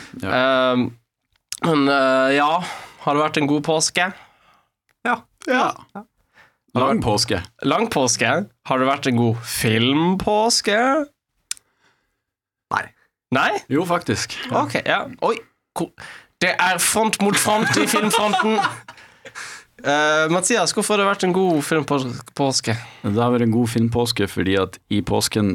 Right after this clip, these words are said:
Speaker 1: fant jeg ut at, eh, eh, Criterion Channel er kommet.
Speaker 2: Og den har
Speaker 1: Eh,
Speaker 2: kommet?
Speaker 1: den er kommet i U S A og i, eh, fucking, eh, Canada.
Speaker 2: Mm.
Speaker 1: Så da tenkte jeg at ok, da må jeg finne en V P N, og så må jeg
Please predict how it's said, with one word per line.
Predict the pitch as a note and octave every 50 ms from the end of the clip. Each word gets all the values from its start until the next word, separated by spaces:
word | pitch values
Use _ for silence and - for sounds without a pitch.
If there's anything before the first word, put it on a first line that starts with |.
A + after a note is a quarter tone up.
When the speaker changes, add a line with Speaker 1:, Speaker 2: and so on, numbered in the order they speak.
| - -
Speaker 1:
fant | - G#2 F#2 F2 - -
jeg | E2+ E2+ E2+
ut | - - E2+
at, | D#2+ - - _ - - E2+
eh, | E2 D#2+ D#2 D#2 D#2 D#2 D2+ D#2 D2+ D#2 D#2+ - - - - - _ _ - - - - - _ -
eh, | - E2 D#2+ D#2+
Criterion | - - F2+ F2 - G#2 G#2 G#2+ G2+
Channel | G2 - G#2 G2 G2 F#2+ G2+ G#2+ A2+ - _ _ -
er | G2+ G2 -
kommet. | A2 G#2+ A#2+ - D#3+ - _ _ _ _ _ _ _ _ _ -
Speaker 2:
Og | - E3 E3+
den | F#3 F3
har | C#3
Speaker 1:
Eh, | - -
Speaker 2:
kommet? | F#3 A#3+ E2+
Speaker 1:
den | F#2+ G2 G2 G#2+
er | A2 G#2 -
kommet | - G#2+ G#2 G2+ G2 G2 F#2 - _ - - - -
i | F2+ E2+ F2 E2 - E2
U | E2+ E2+
S | D#2+ - - -
A | G2 G2 G#2 G#2+ -
og | - E2 E2 D#2+ -
i, | - D#2+ D#2+ D#2 D#2 D#2
eh, | D#2 D#2 D#2 D2+ D#2 D2 C#2+ C#2+ C#2+ D2 D2+ - - -
fucking, | - - - F2+ E2 - - E2+ D#2+ D#2 D#2 D#2 D2+ D2+ D2+
eh, | D2 D2+ -
Canada. | - F2 F2+ G2+ A#2+ D#3 F3 F3 - - - - - - - - - - - - - - _ _ _ _ _ _ -
Speaker 2:
Mm. | A#3 C#4
Speaker 1:
Så | D#4 D3 B2
da | B2+ A#2+ A#2+ C3
tenkte | B2+ B2+ A2+ B2+
jeg | A#2+
at | A2 A#2 C3+ C3+
ok, | B2+ - D3 D#3 G3 G3+ - _ -
da | D3+ C3 B2 B2
må | C3+ C#3 C3+ C#3
jeg | C3+ C3+ C3 B2+ B2 A#2 A#2
finne | B2 B2 B2 A#2+ A2+
en | G#2+
V | G#2+ G#2
P | - - A2 B2
N, | D3+ F#3 F3+ D3+
og | A#2+
så | A2 - A#2+ A#2+
må | A#2+ A#2+ A2+
jeg | F#2+